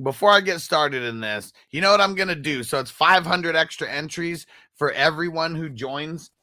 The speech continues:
the four twenty crew this month. But you know what I'm gonna do? For someone who bosses up right now, right this second, before I start the team defense video, thousand extra entries.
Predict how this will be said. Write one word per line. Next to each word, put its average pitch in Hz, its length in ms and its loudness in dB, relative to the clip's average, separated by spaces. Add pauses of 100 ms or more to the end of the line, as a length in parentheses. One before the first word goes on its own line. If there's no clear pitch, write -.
(120)
the 127 100 -6
four 151 280 0
twenty 151 360 -8
crew 156 280 -8
this 147 220 -4
month. 156 280 0 (260)
But 143 160 0
you 175 60 -2
know 214 80 6
what 185 120 6
I'm 175 200 2
gonna 147 160 -4
do? 110 320 -8 (380)
For 165 160 2
someone 233 600 4
who 214 160 4
bosses 165 680 -2
up 139 260 -2 (500)
right 175 440 4
now, 143 580 -2
right 175 360 0
this 202 180 0
second, 143 440 0
before 156 280 -2
I 170 80 4
start 160 300 -2
the 135 60 -14
team 160 300 -8
defense 135 440 -8
video, 107 580 -6 (1160)
thousand 196 680 4
extra 180 460 2
entries. 139 680 -4